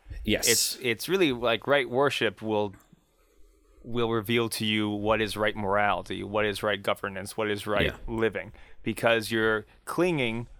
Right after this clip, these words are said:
Speaker 2: or pointing to or searching out those eternal things, which
Speaker 1: Yeah.
Speaker 2: then govern all these temporal things.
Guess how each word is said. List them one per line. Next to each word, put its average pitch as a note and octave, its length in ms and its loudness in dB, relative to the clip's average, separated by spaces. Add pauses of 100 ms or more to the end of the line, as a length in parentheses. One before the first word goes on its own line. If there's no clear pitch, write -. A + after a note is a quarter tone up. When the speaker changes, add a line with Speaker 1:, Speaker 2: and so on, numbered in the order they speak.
(100)
Speaker 2:
or A2 280 0
pointing D3 460 -2
to A2+ 220 0
or G#2+ 200 2
searching B2+ 420 0
out A#2 320 2 (380)
those B2+ 220 4
eternal C3 420 2
things, G2+ 540 -4 (280)
which A2+ 140 0
Speaker 1:
Yeah. F2 80 2
Speaker 2:
then C3 320 4
govern A2 480 4
all A2 240 2
these A2 180 -2
temporal G#2+ 520 -2
things. - 460 -8